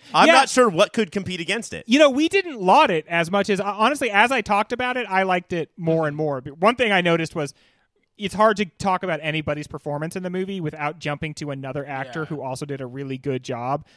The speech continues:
Speaker 2: uh, except for the kid who played Henry, who's not good.
Speaker 3: <laughs>
Speaker 2: Um, but, uh,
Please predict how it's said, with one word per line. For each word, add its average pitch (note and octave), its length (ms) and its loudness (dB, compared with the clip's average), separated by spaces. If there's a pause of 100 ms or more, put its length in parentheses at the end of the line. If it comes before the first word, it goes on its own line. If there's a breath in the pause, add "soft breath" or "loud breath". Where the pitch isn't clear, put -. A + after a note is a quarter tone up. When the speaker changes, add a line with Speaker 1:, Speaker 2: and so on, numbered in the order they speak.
(120 soft breath)
Speaker 2:
uh, D3 60 -4
except C#3 240 -6
for C#3+ 60 -10
the C3 60 -12
kid C3+ 120 -8
who B2+ 40 -12
played B2+ 180 -8
Henry, C3 260 -10
who's C3 140 -8
not B2 180 -14
good. D3 220 -8 (160)
Speaker 3:
<laughs> - 140 -20
Speaker 2:
Um, D#3+ 560 0 (140)
but, F#3 540 2
uh, D#3+ 720 0